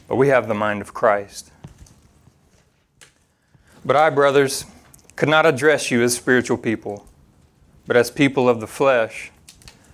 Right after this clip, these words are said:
as infants in Christ. I fed you with milk,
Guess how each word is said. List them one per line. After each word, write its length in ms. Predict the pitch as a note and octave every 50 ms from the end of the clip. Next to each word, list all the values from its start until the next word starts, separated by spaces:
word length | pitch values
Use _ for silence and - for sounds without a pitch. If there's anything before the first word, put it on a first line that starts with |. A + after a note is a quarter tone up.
| _ _ -
as 160 | - B2 G#2+
infants 720 | - - D#3 E3 D#3+ - - B2 B2 - - - - - - - - -
in 160 | B2+ A#2 A2+
Christ. 640 | - - C3 A2 G#2+ G#2+ A2 - - - - - - - - _ - - - _ _ _ _ _ _ _ _ _ _ _ _ _ _ _ _ _ _ _ _ _
I 140 | - - A#2
fed 320 | - - D#3+ D#3+ E3 C#3
you 80 | C#3 D3
with 160 | C#3 B2+ B2
milk, 480 | C#3 C#3+ D3 D3 C#3+ - - _ -